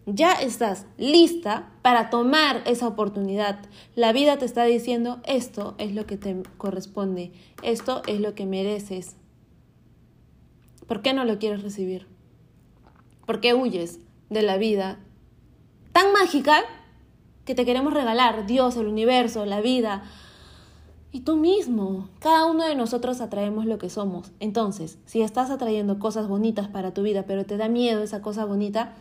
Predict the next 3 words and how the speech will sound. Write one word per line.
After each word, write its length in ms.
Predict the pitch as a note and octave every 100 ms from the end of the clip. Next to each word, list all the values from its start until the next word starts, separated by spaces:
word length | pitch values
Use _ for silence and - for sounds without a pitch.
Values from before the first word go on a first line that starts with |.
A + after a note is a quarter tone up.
| - - _ _ _ _ _ _ _ _ _ _ _ _ -
por 120 | -
favor, 480 | C#4 D#4+ E4 C4 A3+
despierta. 840 | A#3+ C#4 F4 A#3+ - F#3+ G3